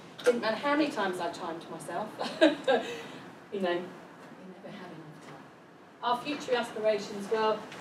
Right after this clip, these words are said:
we want to obviously secure for funding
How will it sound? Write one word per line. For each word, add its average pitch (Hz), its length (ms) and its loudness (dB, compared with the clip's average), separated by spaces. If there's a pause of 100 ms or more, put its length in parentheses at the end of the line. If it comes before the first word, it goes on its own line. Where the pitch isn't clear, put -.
(480)
we 254 80 4
want 247 220 6
to - 100 -6
obviously 208 340 2
secure 190 400 4
for 185 320 2 (140)
funding 180 360 0